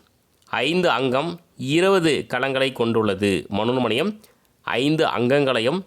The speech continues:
இருபது களங்களையும் கொண்டுள்ளது. மனோன்மணியத்தில் இடம்பெற்றுள்ள கிளை கதை எது அப்படின்னா சிவகாமியின் சரிதம். மனோன்மணியத்தில்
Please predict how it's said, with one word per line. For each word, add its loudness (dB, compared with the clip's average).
இருபது 2
களங்களையும் -2
கொண்டுள்ளது. 0
மனோன்மணியத்தில் 0
இடம்பெற்றுள்ள 0
கிளை -2
கதை -2
எது 0
அப்படின்னா -2
சிவகாமியின் 0
சரிதம். -2
மனோன்மணியத்தில் -2